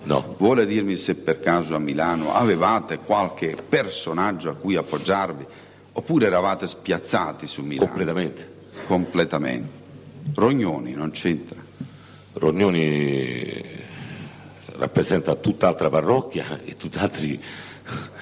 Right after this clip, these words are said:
Speaker 1: e tutt'altro ambiente umano.
Speaker 2: Ma allora, scusi, tanto per, eh,
Speaker 1: Mi dica.
Speaker 2: andare subito al concreto.
Speaker 1: Mi dica.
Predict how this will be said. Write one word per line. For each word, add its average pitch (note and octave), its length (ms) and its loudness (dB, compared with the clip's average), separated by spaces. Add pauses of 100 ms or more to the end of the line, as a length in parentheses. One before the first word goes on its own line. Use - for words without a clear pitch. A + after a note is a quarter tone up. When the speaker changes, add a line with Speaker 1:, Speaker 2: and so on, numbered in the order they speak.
(140)
Speaker 1:
e E2 120 2
tutt'altro G#2 420 4
ambiente F#2 280 0
umano. C2 380 -6 (1120)
Speaker 2:
Ma F#2 200 0
allora, G2 300 4
scusi, E2+ 400 2
tanto F2 340 0
per, E2+ 180 -2
eh, E2 240 -2
Speaker 1:
Mi D#2+ 140 0
dica. E2+ 180 -2
Speaker 2:
andare F#2 360 0
subito F#2 380 -4
al F2+ 100 -2
concreto. E2 680 -2
Speaker 1:
Mi E2+ 60 0
dica. C2 180 -6